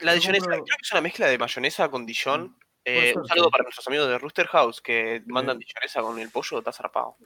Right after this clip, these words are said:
Speaker 2: Rooster como, como gallo en inglés, ¿no?
Speaker 1: Sí, Rooster es R O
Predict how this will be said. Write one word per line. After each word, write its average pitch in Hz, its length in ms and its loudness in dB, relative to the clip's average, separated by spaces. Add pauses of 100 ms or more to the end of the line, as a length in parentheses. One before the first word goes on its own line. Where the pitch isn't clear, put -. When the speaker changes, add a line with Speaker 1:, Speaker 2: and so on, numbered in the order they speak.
(160)
Speaker 2:
Rooster 160 400 -8
como, 113 460 -6
como 104 240 -10
gallo 117 260 -8
en 98 80 -12
inglés, 104 240 -12
¿no? 156 240 -14 (180)
Speaker 1:
Sí, 139 240 2
Rooster 185 380 2
es 165 160 4
R 170 300 6
O 165 60 6